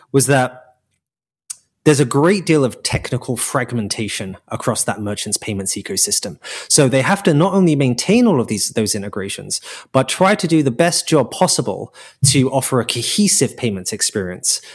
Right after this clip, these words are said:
uh, to their customers. Um, but there is no real mechanism for them to do that. Because, of course, if you go to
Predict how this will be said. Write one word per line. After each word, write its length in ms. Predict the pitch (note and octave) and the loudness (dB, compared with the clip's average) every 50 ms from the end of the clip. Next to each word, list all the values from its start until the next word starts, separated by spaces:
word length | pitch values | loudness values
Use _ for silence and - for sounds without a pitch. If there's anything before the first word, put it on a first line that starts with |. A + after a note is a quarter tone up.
| - _ - | -20 _ -2
uh, 240 | B2+ A#2 A2+ A2 G#2+ | 0 0 0 0 0
to 100 | - - | 0 0
their 140 | B2 B2 B2 | 0 2 2
customers. 520 | - G#3 - - - G#2 - - - - - - - - - - - | 2 0 0 0 -2 -4 -2 -2 -2 -2 -4 -8 -18 -20 -18 -6 0
Um, 340 | C3+ C#3 C#3 C#3 C3+ C3+ A#2+ - - - - - | 4 4 4 4 4 2 0 0 -2 -2 0 2
but 120 | D#3+ D#3+ | 2 4
there 100 | E3+ F3 | 6 6
is 120 | F3+ F3 F3 | 4 4 4
no 180 | G#3 B3 C4 | 2 2 2
real 260 | A3+ E3+ F3+ F3+ E3 | 4 4 4 4 4
mechanism 600 | D#3 D3 D#3+ E3 E3 - E3 D3+ C3+ A#2+ - B2+ | 2 2 0 -2 0 0 0 2 2 0 0 -2
for 140 | A#2+ - C3+ | -4 -2 -2
them 160 | A#2+ B2+ A#2+ A#2 | -2 -2 -2 -2
to 120 | - G#2+ | -4 -8
do 240 | G2+ - C#3 D3 C#3+ | -4 0 0 2 2
that. 280 | A2 F2+ E2+ - - - - - - _ | 0 -4 -8 -12 -14 -18 -20 -20 -6 _
Because, 300 | - C#3 C#3 D3 C3+ - | -2 0 2 2 2 0
of 80 | C#3 C#3+ | -2 -2
course, 280 | - G3 G#3+ G3 - | -2 0 0 0 0
if 140 | E3+ - - | -2 -4 -2
you 80 | C3 C3 | -2 0
go 140 | C#3 B2+ | 0 0
to 340 | A#2+ - - B2 A#2 A2 G#2+ | 0 0 0 0 0 0 -2